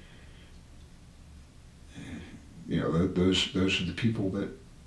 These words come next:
you know, you work with." And so, so she took the monies out of her four oh one K <coughs> to pay that and da, da, da, da, da, da. But,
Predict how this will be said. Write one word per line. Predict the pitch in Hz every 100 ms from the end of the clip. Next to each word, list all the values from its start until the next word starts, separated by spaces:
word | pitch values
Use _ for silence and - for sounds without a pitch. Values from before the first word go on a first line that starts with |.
| - -
you | 104
know, | 98 98 107 - - -
you | - 95
work | 104 113 -
with." | 80 - 87 - -
And | 80 90
so, | - - 87 90 - - - - - - - -
so | - 101 95 -
she | - 101
took | - 95 -
the |
monies | 92 90 87 - - -
out | 80 78
of | 82 90
her |
four | 87 95 90
oh |
one | 85 80 85
K | 80 82 - - - - - - - - - -
<coughs> | -
to | - - - - - - - - - - 202 - -
pay | 101 85
that | 80 76 92 98 -
and | 87 90 - -
da, |
da, | - 71
da, | 69 -
da, | -
da, | 107 -
da. | -
But, | - -